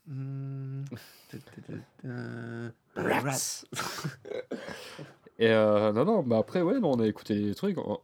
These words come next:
Speaker 2: on s'est regardé, on fait, « Ah ouais, bah tiens, écoute, euh, pourquoi pas. » C'est, c'est le genre de, de, de groupe où tu, tu es avec ta pinte de bière et tu danses sur les tables,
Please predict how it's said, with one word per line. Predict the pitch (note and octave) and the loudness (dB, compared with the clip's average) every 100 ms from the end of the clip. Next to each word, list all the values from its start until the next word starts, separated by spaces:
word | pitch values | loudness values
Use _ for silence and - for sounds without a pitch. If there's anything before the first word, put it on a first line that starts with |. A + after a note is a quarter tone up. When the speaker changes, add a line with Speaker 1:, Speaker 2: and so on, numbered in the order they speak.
| - | -10
Speaker 2:
on | G#2+ | -8
s'est | - | -2
regardé, | F#2+ F#2+ E3 | 0 0 -2
on | |
fait, « | - G2 _ - | -6 -8 _ 0
Ah | G#2 A#3+ | 0 2
ouais, | G2 - - | -2 -4 -2
bah | G#2 | -4
tiens, | - G#2+ | -2 -4
écoute, | A#2+ G2+ G#2+ - | -4 -4 -6 -6
euh, | F#2+ F#2 E2+ | -6 -4 -4
pourquoi | - - F#2+ | -6 -4 -2
pas. » | F#2 - _ _ _ _ _ _ _ _ | -2 -6 _ _ _ _ _ _ _ _
C'est, | - - - F#2 | -14 -12 -8 -10
c'est | - G2+ | -6 -6
le | G2 | -4
genre | G#2 G#2 | -4 -4
de, | G2 F#2+ F#2 F#2+ _ _ _ _ _ _ _ _ _ _ - | -4 -8 -10 -16 _ _ _ _ _ _ _ _ _ _ -14
de, | G2+ G#2 G2 | -6 -4 -2
de | F#2 G2+ | -4 -4
groupe | G2+ G#2+ F3 D3+ | -2 0 0 0
où | B2+ D#3 | -2 -2
tu, | - A2 G#2+ G2+ F#2+ | -2 -2 2 2 0
tu | C3 | -2
es | C#3+ | 0
avec | A#2+ G2 - | 0 -2 -2
ta | G#2 | -4
pinte | - A#2+ A#2 A2 | -2 -4 -2 -2
de | A2 | -2
bière | A2+ A#2+ A#2+ | 0 0 -2
et | G#2+ | -4
tu | - - | -10 -10
danses | G#2 G#2+ A2 | -6 -6 -6
sur | - G#2 | -6 -4
les | G2 | -2
tables, | G#2+ G2+ | -2 -2